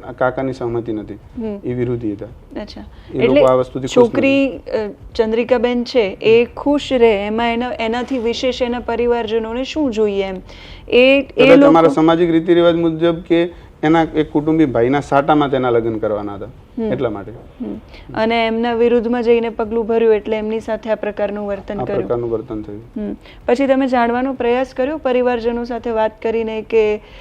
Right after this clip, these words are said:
Speaker 2: આ આખું જે થયું છે એની જાણ એમને કોઈને કરી કે શું
Speaker 1: ન-,
Speaker 2: થયું એમ?
Speaker 1: નહીં, નહીં, એવું કંઈ મેં જાણ્યું નથી હજી.
Speaker 2: હમ.
Speaker 1: લોકો દ્વારા જાણવા મળ્યું છે કે આવી ઘટના બની છે.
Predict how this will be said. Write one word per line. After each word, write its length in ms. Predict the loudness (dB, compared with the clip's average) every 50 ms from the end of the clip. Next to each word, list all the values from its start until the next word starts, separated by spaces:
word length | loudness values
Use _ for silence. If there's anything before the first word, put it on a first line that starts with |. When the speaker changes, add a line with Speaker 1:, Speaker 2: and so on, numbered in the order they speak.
| -20 -12 -8
Speaker 2:
આ 380 | -4 -2 -2 -2 0 0 0 0
આખું 460 | 2 2 0 0 0 0 -2 -2 0
જે 120 | 2 0
થયું 360 | 0 2 2 2 4 4 2 0
છે 100 | -2 -4
એની 200 | -2 -4 -4 -4
જાણ 300 | -2 -2 0 0 -2 -2
એમને 240 | -4 -4 -6 -6
કોઈને 300 | -4 -4 -4 -4 -4 -6
કરી 340 | -6 -4 -2 -2 -2 -2 -4
કે 320 | -4 -4 -2 -2 -2 -4 -6 -10 -16 -20 -20
શું 220 | -12 -8 -6 -4 -4
Speaker 1:
ન-, 20 |
Speaker 2:
થયું 360 | -4 -6 -6 -4 -4 -4 -4
એમ? 100 | -4 -6
Speaker 1:
નહીં, 400 | -6 -6 -4 -4 -2 -2 -2 -2
નહીં, 300 | -2 -2 -4 -4 -4 -6 -8 -8 -8 -8
એવું 280 | -6 -6 -6 -6 -6 -6
કંઈ 140 | -4 -4 -4
મેં 160 | -4 -4 -6
જાણ્યું 340 | -8 -8 -8 -8 -8 -8 -10
નથી 180 | -12 -12 -12
હજી. 120 | -14 -14 -14 -18 -20 -20 -20 -20 -20 -20 _ _ _ -14 -14
Speaker 2:
હમ. 300 | -12 -12 -12 -12 -6 -4
Speaker 1:
લોકો 240 | -4 0 4 4 6
દ્વારા 260 | 8 8 6 6 6
જાણવા 280 | 4 2 2 0 0 0
મળ્યું 280 | 0 0 0 0 -2
છે 160 | -2 -4 -6 -4
કે 80 | -2
આવી 160 | 0 0 0
ઘટના 260 | 0 -2 -4 -4 -6 -8
બની 260 | -8 -8 -8 -8 -10
છે. 120 | -12 -14